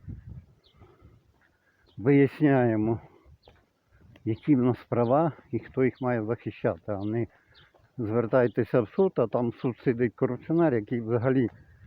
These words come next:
не, як кажуть, і дупля не бере в тому,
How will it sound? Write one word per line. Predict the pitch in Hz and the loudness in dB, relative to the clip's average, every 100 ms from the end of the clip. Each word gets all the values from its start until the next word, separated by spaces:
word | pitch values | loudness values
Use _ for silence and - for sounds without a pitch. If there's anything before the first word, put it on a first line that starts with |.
| - - _ _ _ _ - - - - - - - _ - _ _ _ _ _ - - - - - - _ _ _ _ - - | -20 -20 _ _ _ _ -20 -20 -20 -20 -16 -16 -18 _ -20 _ _ _ _ _ -20 -20 -20 -20 -20 -20 _ _ _ _ -18 -8
не, | - 127 143 147 143 139 - - - - - - - - - - - _ - | 0 4 6 6 4 2 0 -14 -20 -20 -20 -20 -20 -20 -14 -14 -14 _ -8
як | 120 | -4
кажуть, | - 131 120 117 - - | 2 2 0 -6 -10 -6
і | 151 | -4
дупля | 117 139 151 143 127 | 0 -2 4 4 4
не | 120 113 - - - - - _ - | 2 0 -6 -20 -16 -18 -18 _ -10
бере | 110 127 120 | -2 2 2
в | - | 0
тому, | 135 123 123 | 0 2 2